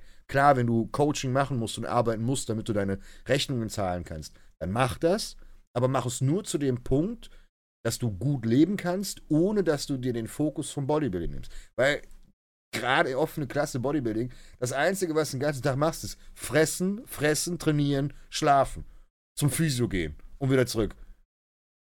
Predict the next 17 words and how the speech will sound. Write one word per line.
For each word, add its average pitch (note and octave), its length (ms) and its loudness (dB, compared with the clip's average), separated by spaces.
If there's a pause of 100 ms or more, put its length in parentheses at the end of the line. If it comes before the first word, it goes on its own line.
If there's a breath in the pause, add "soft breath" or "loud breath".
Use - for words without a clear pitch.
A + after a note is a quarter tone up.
(260)
Und B2 80 -4
wenn D3 100 4
du D3 80 4
das G#3 240 4
halt D3+ 180 0
eiskalt D#3 500 0
vier, F#3 200 0
fünf C#3+ 200 -6
Jahre A#2 240 2
durchziehen C#3 440 -2
kannst, G2+ 280 -4
weil G2+ 100 0
du F#2 60 -4
die F#2+ 100 -6
finanziellen G2 480 -4
Möglichkeiten G#2+ 680 -4
hast E2 320 -10